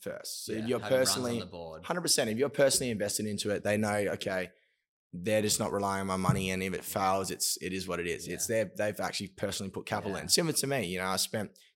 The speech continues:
Speaker 1: two years developing the brand, putting every single cent I had into it, and then going to an investor and saying, "Listen, I've spent this amount of money, I've got it to here, it's all done.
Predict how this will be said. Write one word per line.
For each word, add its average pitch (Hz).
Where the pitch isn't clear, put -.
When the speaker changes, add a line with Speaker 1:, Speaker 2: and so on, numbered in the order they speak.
Speaker 1:
two -
years 110
developing 101
the 92
brand, 98
putting 104
every 117
single 107
cent 101
I 92
had 92
into 98
it, 98
and 110
then 113
going 104
to 107
an 98
investor 95
and 92
saying, 95
"Listen, 95
I've 92
spent -
this 117
amount 107
of 98
money, 95
I've 92
got 110
it -
to 107
here, 95
it's -
all 104
done. 92